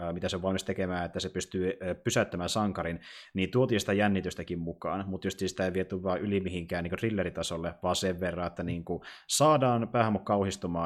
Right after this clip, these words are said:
ja sitten saadaan just niitä tasoja siihen elokuvaan, että se pystyy mennä tunnelmasta toiseen,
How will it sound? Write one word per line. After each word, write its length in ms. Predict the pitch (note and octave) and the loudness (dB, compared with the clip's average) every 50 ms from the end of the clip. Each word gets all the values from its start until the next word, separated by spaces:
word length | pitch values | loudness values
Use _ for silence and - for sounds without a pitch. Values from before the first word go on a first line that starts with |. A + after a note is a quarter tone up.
| E2+ | 0
ja 80 | E2+ E2+ | -2 -2
sitten 160 | - - F#2 | -2 -2 0
saadaan 300 | F2+ F#2 F#2 F2+ F2+ F2 | 0 2 2 2 0 0
just 120 | F2 F2 - | -2 -4 -4
niitä 140 | G#2 G#2 A#2+ | -4 -2 0
tasoja 280 | - A2 - A2 F#2+ | 0 0 2 2 0
siihen 160 | F2+ G2 F2+ | 0 0 0
elokuvaan, 380 | F2+ F#2 F2+ E2+ - E2 F2 E2+ | 0 0 0 -2 -2 -2 -2 -2
että 60 | E2 | -2
se 100 | - - | -2 -4
pystyy 300 | - F2+ - - - F2+ | -4 -4 -4 -4 -4 -4
mennä 140 | F2 F2 E2+ | -4 -4 -4
tunnelmasta 360 | - F#2+ F#2+ F2+ F2 F2+ - | -4 -4 -2 -2 -2 -4 -2
toiseen, 440 | - F2+ F#2 F2+ F2 - D#2+ D#2 D#2+ | -2 0 0 0 0 -2 -4 -6 -8